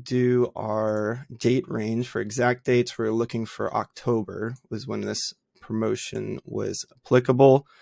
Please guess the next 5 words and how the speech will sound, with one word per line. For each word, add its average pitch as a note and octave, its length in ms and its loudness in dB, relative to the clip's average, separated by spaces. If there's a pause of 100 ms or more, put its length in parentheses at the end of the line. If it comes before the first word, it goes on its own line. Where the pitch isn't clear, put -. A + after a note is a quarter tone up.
(320)
Click - 240 6
request - 480 0
download. D3+ 600 8 (360)
<clears throat> - 380 -14
I've B2+ 340 -2